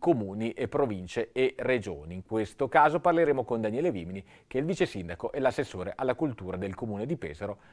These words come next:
L'appuntamento è alle ventuno e venti e poi le repliche che vedete in grafica dal giovedì al lunedì.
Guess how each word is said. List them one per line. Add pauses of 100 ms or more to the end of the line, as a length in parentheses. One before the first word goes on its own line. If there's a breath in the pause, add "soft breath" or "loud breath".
L'appuntamento
è
alle
ventuno
e
venti (100)
e
poi
le
repliche
che
vedete
in
grafica
dal
giovedì (200)
al
lunedì.